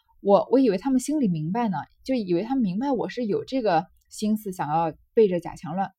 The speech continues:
贾琏乱搞的，谁知道他们两个是个糊涂虫，一点都不知道人心，就他们不来跟我乱搞呀，他们哪能像你这样是个明白人呢？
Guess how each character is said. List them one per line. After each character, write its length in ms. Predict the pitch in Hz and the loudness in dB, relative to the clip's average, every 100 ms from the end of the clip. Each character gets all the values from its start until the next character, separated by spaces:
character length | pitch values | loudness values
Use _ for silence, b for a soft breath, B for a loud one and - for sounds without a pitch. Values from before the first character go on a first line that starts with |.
| _ | _
贾 380 | - 165 - - | -8 -8 -8 -8
琏 240 | 160 165 170 | -2 0 0
乱 220 | 220 196 | -2 -2
搞 180 | 147 - | -4 -8
的， 160 | 135 - _ _ _ | -12 -16 _ _ _
谁 160 | - 226 | -2 0
知 80 | 285 | 2
道 120 | 285 | 2
他 180 | - 294 | 0 -2
们 60 | |
两 160 | 262 156 | 0 -2
个 120 | 180 | -4
是 100 | 240 | -4
个 80 | 220 | -4
糊 180 | - 185 | -4 -6
涂 140 | 269 | -6
虫， 320 | - 170 185 b b - | -4 -6 -6 b b -6
一 80 | 262 | 0
点 180 | 202 | 2
都 100 | 175 | 0
不 100 | 202 | -4
知 80 | 240 | -4
道 120 | 254 196 | -2 -4
人 220 | 156 180 | -4 -8
心， 300 | - 226 233 | -4 -4 -4
就 120 | 262 | -6
他 180 | - 294 | -6 -6
们 100 | 277 | -4
不 140 | 302 | 2
来 180 | 240 170 | 2 2
跟 120 | 190 | -4
我 100 | 170 | -6
乱 200 | 185 180 | -6 -6
搞 100 | 160 | -8
呀， 200 | - 156 - _ - | -10 -12 -12 _ -8
他 120 | 269 | -2
们 80 | 240 | -2
哪 80 | |
能 120 | 165 202 | -2 -2
像 220 | 294 254 | 0 0
你 100 | 165 | -2
这 100 | 233 | -2
样 120 | 226 | -4
是 120 | 208 | -4
个 60 | 185 | -8
明 200 | 160 151 | -8 -8
白 120 | 175 | -8
人 180 | 165 | -8
呢？ 80 | - | -10